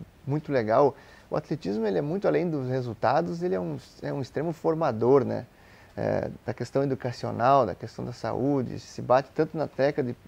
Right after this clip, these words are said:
de prevenção de saúde, da questão, a solução, na verdade, do nosso país tá ligada totalmente à educação, né? Só através dela a gente pode ter algumas melhorias no futuro e o esporte é uma das principais ferramentas pra,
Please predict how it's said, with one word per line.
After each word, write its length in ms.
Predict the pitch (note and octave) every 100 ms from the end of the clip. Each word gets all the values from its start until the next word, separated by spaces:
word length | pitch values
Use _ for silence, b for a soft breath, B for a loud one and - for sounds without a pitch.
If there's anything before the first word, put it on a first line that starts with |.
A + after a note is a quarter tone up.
| b b b _
de 80 | A2+
prevenção 560 | A#2+ B2+ B2 A#2 C#3 C#3+
de 60 |
saúde, 540 | - A#2 A#2+ D3 D3 - -
da 60 |
questão, 500 | - A#2 - B2+ C3 B B B B B -
a 60 |
solução, 540 | - D3 C#3 - F#3+ G3
na 100 | C#3
verdade, 320 | B2+ C3 C#3+
do 60 |
nosso 180 | C3 -
país 220 | C3 C#3
tá 160 | - D3
ligada 380 | D3 B2+ C#3 C3+ -
totalmente 500 | F#3 - C3+ C#3+ C#3+
à 40 |
educação, 560 | B2+ B2 A#2+ - C#3 C#3
né? 140 | A#2+
Só 160 | - C#3+
através 400 | - B2+ B2+ B2
dela 220 | B2 C#3+
a 40 |
gente 120 | C3 -
pode 200 | C3 B2
ter 140 | C#3+
algumas 300 | C#3+ C3 C3
melhorias 440 | C3 B2+ B2 C#3+ C3+
no 80 |
futuro 460 | B2 B2+ - C#3+ D#3
e 80 | D3
o 60 |
esporte 420 | C3+ - C3 C#3 C#3+
é 40 |
uma 120 | C3+
das 160 | B2+ -
principais 480 | C3+ C3 C3 D3 -
ferramentas 640 | C#3 B2 A#2+ C#3+ C3+ B2
pra, 220 | - -